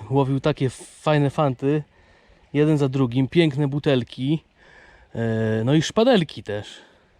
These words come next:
No i oczywiście bagnet, ale tych szpadelków też mu trochę pozazdrościłem. No to proszę bardzo. Chcecie szpadelek? No to mamy. Oj, jeszcze później worek jakiś wyjmę, bo się przyczepił. To mamy szpadelek.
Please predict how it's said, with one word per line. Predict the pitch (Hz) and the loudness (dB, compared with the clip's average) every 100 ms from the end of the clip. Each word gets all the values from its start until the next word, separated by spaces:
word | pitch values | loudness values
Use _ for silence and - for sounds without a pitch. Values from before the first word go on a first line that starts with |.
| _ - | _ -4
No | 131 | 0
i | |
oczywiście | 135 - 120 151 | 0 -2 -6 0
bagnet, | 151 110 104 113 | 0 0 -6 -6
ale | 123 131 - - - - | -4 -4 -6 -20 -20 -16
tych | - 143 | -10 -8
szpadelków | - 143 139 - 151 | -2 0 0 -2 -6
też | 143 143 | -6 -4
mu | |
trochę | 127 120 | -4 -4
pozazdrościłem. | 127 120 117 117 - - 113 147 147 - _ - - _ _ | -2 -2 -2 -4 -6 -4 -2 -2 -4 -10 _ -20 -20 _ _
No | 131 160 185 | -4 -2 -2
to | 185 | -4
proszę | 165 156 139 | -4 -4 -2
bardzo. | 117 101 98 95 - - - - | -2 -4 -8 -16 -20 -20 -20 -18
Chcecie | - 143 147 | -12 -10 -8
szpadelek? | - 147 151 175 - - - - - - - - - | -6 -2 -2 -2 -6 -20 -20 -20 -20 -20 -20 -18 -10
No | 131 | -8
to | 131 | -6
mamy. | 131 123 123 - - - | -4 -4 -6 -12 -8 -2
Oj, | 196 330 - | -2 -4 -10
jeszcze | - - - 127 - | -8 -8 -8 -10 -10
później | 139 135 131 | -6 -2 0
worek | 135 123 117 | 0 0 -4
jakiś | 113 120 117 | -8 -8 -2
wyjmę, | 131 117 147 - - - - - - | 0 0 -2 -4 -20 -20 -20 -12 -6
bo | 131 | -2
się | - 143 | 0 -2
przyczepił. | - 131 127 139 160 135 - - - - - - | -2 -6 -4 -2 -2 -4 -18 -20 -20 -20 -18 -2
To | 190 | 2
mamy | 170 131 | 4 2
szpadelek. | - 117 101 95 - | -2 -8 -8 -10 -14